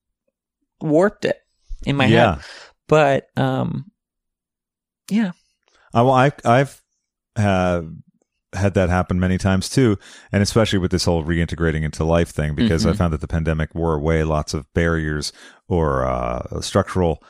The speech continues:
Speaker 2: uh, systems I've set up to prevent fifteen-year-old me from running the
Speaker 1: Mm-hmm.
Speaker 2: show in my head. And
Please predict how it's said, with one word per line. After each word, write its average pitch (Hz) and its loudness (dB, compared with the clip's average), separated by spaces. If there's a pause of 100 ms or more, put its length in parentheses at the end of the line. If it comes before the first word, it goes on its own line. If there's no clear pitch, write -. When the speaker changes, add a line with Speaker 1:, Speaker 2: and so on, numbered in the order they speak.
(400)
Speaker 2:
uh, 73 -4 (540)
systems 98 -2
I've 90 -2
set 92 2
up 87 -2
to 78 -4
prevent 87 -2
fifteen-year-old 85 -2
me 85 -4
from 78 -6 (400)
running 98 2
the 87 2
Speaker 1:
Mm-hmm. 80 0
Speaker 2:
show 98 4
in 87 2
my 82 2
head. 82 0 (480)
And 90 2